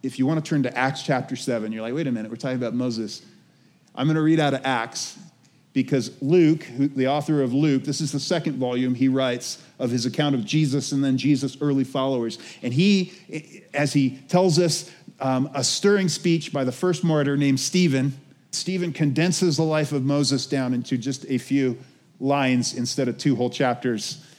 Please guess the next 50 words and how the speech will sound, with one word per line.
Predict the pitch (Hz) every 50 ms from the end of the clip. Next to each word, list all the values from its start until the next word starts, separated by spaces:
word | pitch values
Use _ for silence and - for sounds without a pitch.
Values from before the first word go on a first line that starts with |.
| _ _ _ _ -
So | - - 151 131
we're | 135
gonna | 139 135 127
skip | - - - 151 -
two | - 165 147
chapters | 131 - 151 135 131 - 135 123 110 120
and | 120 117
condense | - 131 123 113 117 127 127 123 131 - - - - - - _ _ _ _ _ _ _ -
the | 135 127
life | 127 123 123 120 117 - - -
of | 123 110 110
Moses | 120 120 120 117 107 - 120 104 - - - - - - _ -
down | 123 117 110 107 107 107
and | 104 104
talk | - 127 117 110 -
about | 113 98 104 98 95 101
it. | 98 - -
And | - 113
then | 123 131 135
we're | 131
gonna | 117 127 117 110
go | 117 113
back | 107 113 110 110 -
to | -
Moses' | 117 113 117 113 101 110 - - -
own | 117 117 117 113 - - - - - -
account | 117 - - 143 135 135 135 135
of | 113 101
himself | 104 104 107 - - 110 104 101 - - - _ _ _ _ _ _ _
in | - 120 123 135
Exodus | 123 113 - - - 117 107 101 -
chapter | - 127 113 104 - 110 101
three. | - - 123 127 104 87 - - _ - -
And | 143 165
I | 196
think | 214 226 180
that's | 208 180
pretty | - - 208 190
significant | 165 - - 165 147 160 156 135 170 147 - - 135 120 110
as | 120 120 110
we | 117 123
get | 113 135 135 131
going | 127 131 127 127 127
in | 120 117
this, | 113 104 -
because | - - 127 - 139 123 -
someday | - 180 185 208 175 147 135 127 127 135 131 131 - - - _ _ _ _
somebody | - - 160 156 160 160 160 147
will | 139 139
condense | 131 - 151 143 127 135 135 143 139 - - -